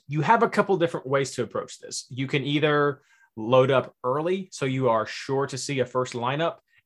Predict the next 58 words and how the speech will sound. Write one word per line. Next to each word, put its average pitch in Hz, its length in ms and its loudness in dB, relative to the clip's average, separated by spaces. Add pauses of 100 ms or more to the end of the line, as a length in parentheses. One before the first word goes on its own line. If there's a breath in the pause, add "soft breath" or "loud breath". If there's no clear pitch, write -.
and 113 360 -4
have 123 200 -2
those 113 160 -6
players 117 720 -4 (280)
be 110 520 -10 (220)
listed 131 320 -4
as 113 160 -4
did 113 240 -8
not 101 220 -8
play, 170 440 2
and 120 180 -6
you 113 60 -10
can 113 120 -12
definitely 117 260 -6
get 110 180 -10
your 104 180 -8
Aroos 120 320 -6
going 120 220 -2
how 110 80 -8
you 101 160 -8
want 127 180 -6
them. 147 160 -4
So 135 140 -8
you 107 180 -8
can 107 160 -12
look 113 280 -10
to 123 180 -6
L 107 140 -4
A 104 100 -4
F 95 80 -10
C - 320 -14 (300)
if - 100 -16
you 104 80 -10
wanna 101 160 -10
have 98 380 -10
guaranteed 110 760 -10 (420)
players 104 320 -4
who 104 100 -10
are 95 80 -8
not 95 260 -8
playing 95 320 -10
based 92 220 -12
on 95 60 -16
seeing 92 140 -12
the 90 80 -12
lineup. - 360 -12 (320 loud breath)
If 131 180 0
you 135 100 0
want 131 220 4
to 139 120 4
wait 123 420 4
later 131 420 2
so 160 140 0
you 127 180 2
can 120 220 -2
preview 135 400 0
more 117 240 0
scores 160 800 -4